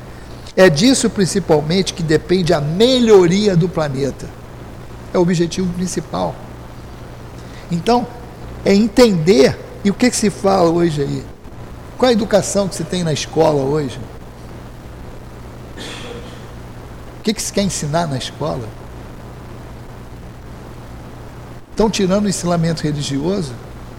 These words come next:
Aqui, ó, tem que entender Deus. É claro que não pode ser de uma religião ou outra, mas tem que se colocar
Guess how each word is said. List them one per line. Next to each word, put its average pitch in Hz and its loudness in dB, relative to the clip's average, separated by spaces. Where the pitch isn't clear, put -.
Aqui, 220 4
ó, 151 6
tem 175 4
que 196 4
entender 180 6
Deus. 160 4
É 196 0
claro 233 2
que 190 0
não 170 4
pode 180 2
ser 139 -2
de 151 4
uma 175 6
religião 156 2
ou 143 0
outra, 170 -2
mas 123 -6
tem 139 -2
que - -8
se - -6
colocar 175 -2